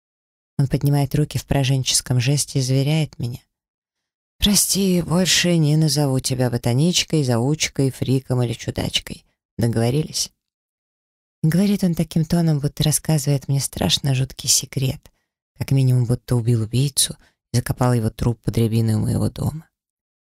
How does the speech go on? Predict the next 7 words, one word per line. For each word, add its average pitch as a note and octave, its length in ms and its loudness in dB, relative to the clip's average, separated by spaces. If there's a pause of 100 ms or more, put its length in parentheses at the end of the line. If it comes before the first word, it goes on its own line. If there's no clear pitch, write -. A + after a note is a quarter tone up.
(360)
Закатываю F3 560 0
глаза, D#3 380 0
смеюсь. B2+ 580 0
"Договорились", C#3 760 0
киваю A2+ 380 0
в A2+ 40 0
ответ. - 380 -8